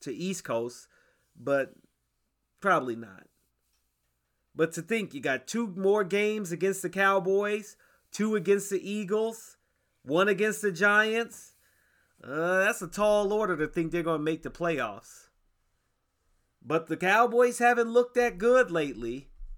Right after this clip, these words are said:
I'll give you that.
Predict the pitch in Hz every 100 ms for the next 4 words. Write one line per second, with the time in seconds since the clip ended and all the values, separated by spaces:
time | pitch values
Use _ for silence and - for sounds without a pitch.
0 | - - _ _ _ _ - - - _
1 | _ _ _ - - - _ _ _ _
2 | _ - - - 147 180 202 160 240 220
3 | 226 226 202 117